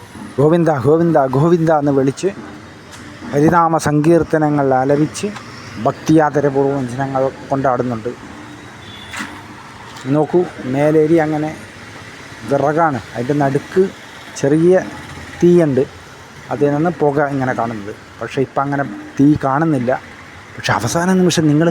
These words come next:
കണ്ടു നോക്കൂ, ഞാൻ തന്നെ ഞെട്ടിപ്പോയി. അപ്പം നിങ്ങൾ കാണുമ്പോൾ എന്ത് തോന്നും നിങ്ങൾക്ക്? കാണുന്നില്ലേ? തീച്ചാമണ്ടിയുടെ തോറ്റം അഗ്നിയിൽ പ്രവേശിക്കാൻ വെമ്പൽ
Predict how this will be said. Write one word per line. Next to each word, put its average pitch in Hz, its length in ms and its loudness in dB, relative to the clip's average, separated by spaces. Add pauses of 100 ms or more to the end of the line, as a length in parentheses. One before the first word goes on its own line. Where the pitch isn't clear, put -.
(100)
കണ്ടു 147 320 0
നോക്കൂ, 156 220 2 (120)
ഞാൻ 123 220 0
തന്നെ 165 160 2 (100)
ഞെട്ടിപ്പോയി. 156 460 2 (320)
അപ്പം 135 260 -6
നിങ്ങൾ 139 200 0 (760)
കാണുമ്പോൾ 170 420 2
എന്ത് 147 220 2
തോന്നും 175 300 2
നിങ്ങൾക്ക്? 156 300 -2 (280)
കാണുന്നില്ലേ? 139 400 0 (960)
തീച്ചാമണ്ടിയുടെ 151 840 2 (120)
തോറ്റം 139 340 0 (220)
അഗ്നിയിൽ 147 460 0
പ്രവേശിക്കാൻ 139 580 0 (440)
വെമ്പൽ 139 280 0